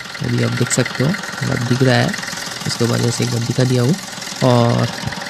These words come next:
इंजन जो ऑयल है यहाँ पर से डलता है, वो भी आपको दिखा दिया था। और जो कूलेंट है वो भी बिल्कुल सही है गेज।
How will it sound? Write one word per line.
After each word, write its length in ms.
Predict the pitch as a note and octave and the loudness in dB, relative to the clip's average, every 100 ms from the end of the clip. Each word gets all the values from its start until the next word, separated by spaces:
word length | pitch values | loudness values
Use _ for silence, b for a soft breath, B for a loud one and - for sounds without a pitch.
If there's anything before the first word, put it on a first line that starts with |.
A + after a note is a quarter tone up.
| - - - - | -8 -8 -8 0
इंजन 340 | C#3 C3 C3+ C3+ | 2 4 4 6
जो 160 | C3 | 4
ऑयल 240 | B2 C3+ C3 | 6 6 6
है 120 | C#3 A#2+ | 4 4
यहाँ 120 | A#2 | 2
पर 80 | A#2 | 0
से 180 | A#2 B2 | 0 0
डलता 320 | A#2+ A2+ A#2 | 2 0 4
है, 140 | C3 C3+ F3+ C3+ | 4 4 2 -2
वो 140 | B2 B2+ | -2 0
भी 100 | B2+ | 0
आपको 260 | B2 C3+ | 0 0
दिखा 240 | B2+ B2+ B2+ | 0 2 2
दिया 240 | B2+ B2 | 4 4
था। 180 | B2 F#3 - - - - - | 2 0 -2 -8 -8 -6 0
और 160 | A#2 A2+ A2+ | 0 2 0
जो 100 | A#2+ A#2 A#2+ B2 - | 2 2 2 0 0
कूलेंट 280 | B2+ C#3+ C3 | 4 6 6
है 80 | |
वो 300 | D#3 C#3 A#2+ | 4 2 0
भी 180 | A#2+ A#2+ | 2 2
बिल्कुल 320 | A#2 G#2+ A#2+ | 2 0 0
सही 420 | A#2+ - A#2+ B2+ B2+ | 0 2 2 4 4
है 180 | C3+ | 2
गेज। 280 | A#2+ B2 D#3+ | 2 2 0